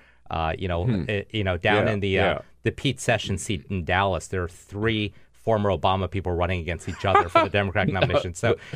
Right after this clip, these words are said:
Speaker 1: it, it, we are cannibalizing a, a, a, each other a little bit, but, uh,
Speaker 2: That's better than not having a candidate.
Speaker 1: That is better than not. And as we found in the Virginia
Speaker 2: Yeah.
Speaker 1: General Assembly,
Speaker 2: Yeah.
Speaker 1: uh, the House of Delegates. You, you have to have people running if you wanna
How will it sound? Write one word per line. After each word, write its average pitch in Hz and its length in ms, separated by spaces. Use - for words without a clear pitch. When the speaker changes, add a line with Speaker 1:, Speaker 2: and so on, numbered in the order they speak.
Speaker 1:
it, 147 180
it, 151 160
we 156 120
are 170 120
cannibalizing 123 720
a, 113 60
a, 113 60
a, 104 180
each 120 200
other 110 180
a 98 60
little 127 240
bit, 160 260
but, 117 220
uh, 104 400
Speaker 2:
That's 190 240
better 170 280
than 165 140
not 156 180
having 156 260
a 143 80
candidate. 160 400
Speaker 1:
That 117 100
is 120 120
better 160 320
than 135 80
not. 123 180
And 147 100
as 147 140
we 156 100
found 147 360
in 135 200
the 131 80
Virginia 113 640
Speaker 2:
Yeah. 107 300
Speaker 1:
General 120 240
Assembly, 175 300
Speaker 2:
Yeah. 113 380
Speaker 1:
uh, - 20
the 113 100
House 127 200
of 123 60
Delegates. 139 340
You, 120 200
you 127 140
have 120 300
to 147 60
have 131 140
people 123 280
running 92 340
if 95 200
you 95 100
wanna 92 280